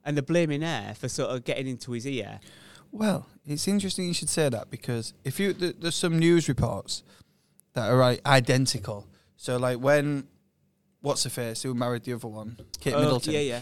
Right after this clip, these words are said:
Speaker 2: Kate Middleton walks out holding her baby.
Speaker 1: Yeah.
Speaker 2: Like, uh, the baby bump. And there's, like, a, a picture, and it says, "Oh," um, and this was in, like,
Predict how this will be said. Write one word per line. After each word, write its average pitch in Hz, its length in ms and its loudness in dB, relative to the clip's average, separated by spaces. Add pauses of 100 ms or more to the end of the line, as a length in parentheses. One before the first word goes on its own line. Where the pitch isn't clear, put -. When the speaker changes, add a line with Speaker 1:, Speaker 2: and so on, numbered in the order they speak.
Speaker 2:
Kate 156 160 2
Middleton 147 340 4
walks 127 300 2
out 123 220 2
holding 120 680 0
her 117 260 -6
baby. 110 500 -6 (120)
Speaker 1:
Yeah. 107 180 -14 (280)
Speaker 2:
Like, 117 180 -8
uh, 123 80 -6 (200)
the 139 100 -8
baby 120 300 -4
bump. 107 300 -4 (540)
And 123 160 2
there's, 120 140 2
like, 120 200 4
a, 117 260 6
a 110 40 2
picture, - 380 -2
and 113 100 0
it 104 120 -6
says, 107 320 -8 (400)
"Oh," 143 680 6
um, 120 720 -2 (160)
and 139 160 0
this 147 160 -2
was 135 140 -4
in, 131 100 0
like, 117 280 -4